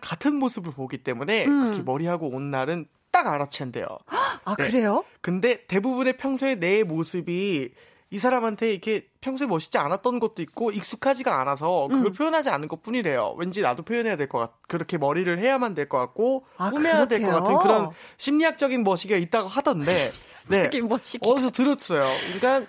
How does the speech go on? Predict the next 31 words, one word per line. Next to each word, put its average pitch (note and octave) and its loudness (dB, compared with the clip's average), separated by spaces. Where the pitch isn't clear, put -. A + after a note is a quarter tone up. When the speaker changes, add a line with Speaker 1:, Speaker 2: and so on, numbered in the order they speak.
Speaker 2:
아, B3+ 4
Speaker 1:
내가 C4 8
Speaker 2:
그래서 C#4 6
Speaker 1:
같이 A3+ 2
사는 C#4 2
사람한테 A#3+ 2
자꾸만 C4 0
오늘 A#3 2
변했네, F#3+ 0
뭐 D#3+ 0
했네 E3+ 0
그러면 E3 -2
나도 G3+ -2
Speaker 2:
네. G3 2
Speaker 1:
변해야 B3+ 2
될 A#3+ 0
것 A3+ 0
같은 F#3+ -2
압박이, C#3+ 0
Speaker 2:
부담감이, C#4 4
Speaker 1:
어, C#4+ 6
Speaker 2:
아, G#3+ 2
Speaker 1:
그렇다 A3 4
Speaker 2:
중압감이 B3 4
Speaker 1:
하더라. D4+ 4
Speaker 2:
생기는구나. G#3+ 0
Speaker 1:
그래서 D#4+ 2
표현을 D#4+ 0
많이 G#3 2
안 D3+ -2
한다라고 A#3 0